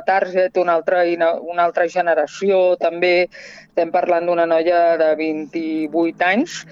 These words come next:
una model i actriu americana que ha treballat amb Zendaya, també, i que crec que portarà molta frescor, també, al festival i, sobretot, en aquesta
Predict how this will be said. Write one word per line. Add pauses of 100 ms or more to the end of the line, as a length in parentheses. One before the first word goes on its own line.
(380)
una
model
i
actriu
americana (380)
que
ha
treballat
amb
Zendaya,
també,
i
que
crec
que
portarà
molta
frescor,
també,
al
festival
i,
sobretot,
en
aquesta